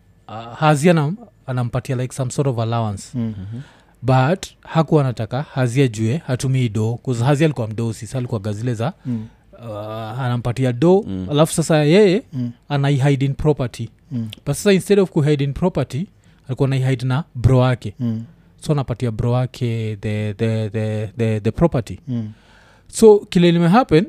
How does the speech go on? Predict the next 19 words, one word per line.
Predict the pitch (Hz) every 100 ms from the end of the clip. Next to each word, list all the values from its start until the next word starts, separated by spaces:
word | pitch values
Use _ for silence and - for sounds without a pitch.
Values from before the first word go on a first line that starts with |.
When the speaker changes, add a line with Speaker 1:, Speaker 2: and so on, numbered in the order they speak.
| -
Speaker 1:
ni | 160
wife | 147 240 220 - - - -
ameenda | 139 135 139 135
kuseek | - - 156 -
divorce. | 135 135 139 104 - - _ _ _ _ _ _ 131
Wife | 143 156
wa | 135
bro | 123 139
wake. | 139 127 104 -
Speaker 2:
Mm. | 139 131 120
Speaker 1:
Na | 135
vile | 165
wife | 165 175
wa |
bro | 151 190
wake | 226 214
ana | 160
seek | - 151 139
divorce, | 170 196 185